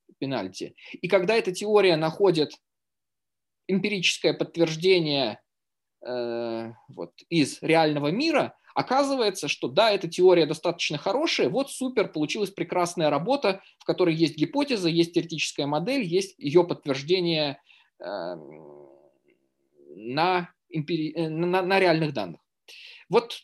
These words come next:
так, так примерно выглядит стандартная, э, работа. А, при этом я занимаюсь как раз скорее теоретическим направлением, я занимаюсь теорией турниров,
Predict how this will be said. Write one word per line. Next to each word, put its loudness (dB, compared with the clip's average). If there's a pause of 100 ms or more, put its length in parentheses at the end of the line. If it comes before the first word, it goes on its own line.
(100)
так, 0
так -2
примерно 2
выглядит 2
стандартная, -2
э, -4
работа. -6 (460)
А, -4 (360)
при 4
этом 0 (1600)
я 4
занимаюсь 0
как -4
раз 2
скорее 4
теоретическим -4
направлением, 2
я 2
занимаюсь 0
теорией 4
турниров, -4